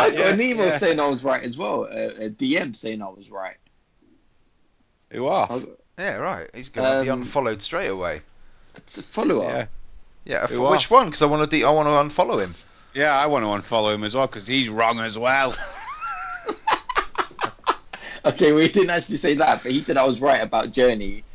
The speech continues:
Speaker 1: and Flower, that they were amazing games.
Speaker 3: I'm definitely unfollowing him. Where is
Speaker 2: Yeah,
Speaker 3: it?
Speaker 2: I was definitely wrong.
Speaker 3: <laughs> So come on, Clarky, tell me about the U S S Confessional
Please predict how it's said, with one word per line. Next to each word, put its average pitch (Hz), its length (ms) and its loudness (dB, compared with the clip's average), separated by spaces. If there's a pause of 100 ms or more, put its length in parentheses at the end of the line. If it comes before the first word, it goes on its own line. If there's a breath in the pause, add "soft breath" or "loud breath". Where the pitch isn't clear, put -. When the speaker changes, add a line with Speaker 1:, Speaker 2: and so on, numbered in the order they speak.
(160 soft breath)
Speaker 1:
and 107 180 0
Flower, 104 480 2
that 101 140 -6
they 110 100 -2
were 104 100 0
amazing 104 340 -4
games. 98 460 -6 (720)
Speaker 3:
I'm 98 140 -2
definitely 95 440 -2
unfollowing 90 320 -6
him. 87 180 -10
Where 120 200 -2
is 110 100 -2
Speaker 2:
Yeah, 110 120 2
Speaker 3:
it? 123 60 2
Speaker 2:
I 127 80 2
was 131 160 6
definitely - 560 8
wrong. - 300 2
Speaker 3:
<laughs> 262 40 0 (1300 loud breath)
So 190 200 0
come 240 220 2
on, 156 140 0
Clarky, 113 440 0
tell 143 240 4
me 135 160 -6
about 104 400 0
the 98 80 -8
U 104 220 -4
S 101 240 -4
S 92 220 -8 (180)
Confessional 80 720 -14